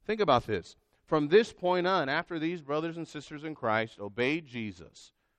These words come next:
from this point on, it didn't matter whatever they would face.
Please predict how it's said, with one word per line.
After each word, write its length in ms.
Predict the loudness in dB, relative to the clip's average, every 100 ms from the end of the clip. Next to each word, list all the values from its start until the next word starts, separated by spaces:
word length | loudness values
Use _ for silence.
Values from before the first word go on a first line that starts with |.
| _ _ 0
from 220 | 2 4
this 300 | 4 4 2
point 360 | -2 0 2 2
on, 260 | 0 -2
it 100 | -4
didn't 260 | -6 -6 -6
matter 340 | -4 -2 -2
whatever 760 | -4 -4 -6 -6 -8 -8 -6 -4
they 160 | -2
would 240 | -2 -6 -8
face. 640 | -2 2 2 0 -10 -20